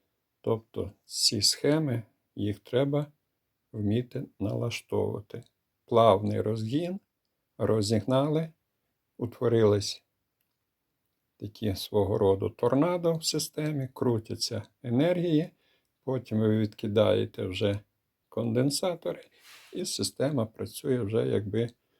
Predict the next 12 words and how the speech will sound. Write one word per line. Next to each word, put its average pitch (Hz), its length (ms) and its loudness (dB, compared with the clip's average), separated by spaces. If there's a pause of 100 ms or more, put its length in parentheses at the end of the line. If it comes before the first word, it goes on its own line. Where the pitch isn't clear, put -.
(140)
в - 80 -14
своєму 110 600 2
режимі, 123 480 0
незважаючи 117 920 -2
на 98 220 -6 (360)
ті - 320 -4
елементи, 110 600 0
які 107 220 -4
її 123 180 -4
приводили 107 640 0
в 101 100 2
рух. 98 260 -4